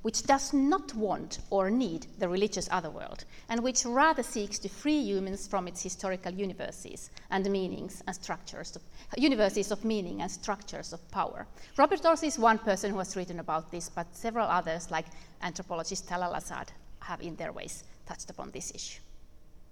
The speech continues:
And actually, Talal Asad has pointed out that particularly difficult for the modernist approach is the ways in which religious experience and worldview can attach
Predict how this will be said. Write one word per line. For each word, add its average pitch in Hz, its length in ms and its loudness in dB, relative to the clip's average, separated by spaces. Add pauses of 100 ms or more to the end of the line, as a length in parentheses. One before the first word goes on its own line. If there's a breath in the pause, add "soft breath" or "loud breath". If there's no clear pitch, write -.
(320 loud breath)
And 277 100 8
actually, 339 420 4 (460 loud breath)
Talal 330 260 10
Asad 285 440 6
has 220 160 0
pointed 214 400 0
out 175 320 2 (300 loud breath)
that 220 220 2
particularly 294 640 4
difficult 220 400 0
for 208 160 0
the 208 80 -2
modernist 233 500 2
approach 185 600 -2 (240)
is 262 220 0
the 254 120 0
ways 294 440 4
in 233 220 0
which 220 360 0 (120)
religious 226 460 2
experience 214 680 -4
and 202 120 -4
worldview 196 640 -2 (480 loud breath)
can 220 220 -2
attach 254 540 -2